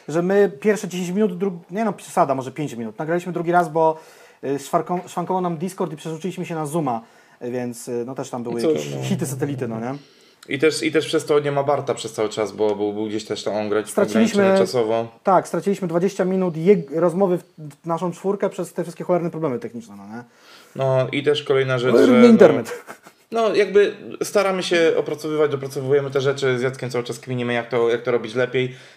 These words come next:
Speaker 2: bo nie ukrywam, że ja chciałbym raz w miesiącu mieć, kurwa, gościa po prostu, no nie? To jest taki docelowo, no nie?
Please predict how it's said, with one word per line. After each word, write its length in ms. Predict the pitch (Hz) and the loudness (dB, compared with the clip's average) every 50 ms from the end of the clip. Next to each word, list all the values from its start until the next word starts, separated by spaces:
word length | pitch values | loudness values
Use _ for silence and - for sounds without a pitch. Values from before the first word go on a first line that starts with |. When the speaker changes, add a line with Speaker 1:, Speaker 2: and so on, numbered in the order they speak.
| _ - | _ -4
Speaker 2:
bo 80 | 127 | -2
nie 100 | 143 156 | 0 0
ukrywam, 320 | 156 151 160 160 156 151 147 | 0 0 2 2 2 2 2
że 80 | 135 | 0
ja 60 | 143 135 | -2 -2
chciałbym 260 | 135 - 135 131 127 | -2 -4 -2 -2 0
raz 160 | 123 127 120 | 0 0 0
w 40 | 123 | -2
miesiącu 360 | 120 113 - 127 120 - 117 | -4 -4 -4 -6 -6 -6 -8
mieć, 160 | 113 107 - | -10 -10 -8
kurwa, 240 | - 117 110 107 107 | -6 -4 -2 -2 -2
gościa 320 | 98 101 98 101 - 107 | -2 -2 -4 -4 -6 -12
po 100 | 101 101 | -10 -12
prostu, 300 | 98 - - - - - 104 | -12 -12 -14 -16 -16 -16 -14
no 60 | 104 | -12
nie? 80 | 104 104 | -8 -4
To 80 | - | -4
jest 140 | 123 117 - | -4 -4 -4
taki 200 | - - - 120 | -8 -14 -8 -4
docelowo, 480 | 120 131 127 - 127 113 107 98 95 95 | -4 -2 -2 0 0 0 0 0 -2 -6
no 120 | 98 95 | -8 -6
nie? 160 | 98 104 107 | -6 -6 -6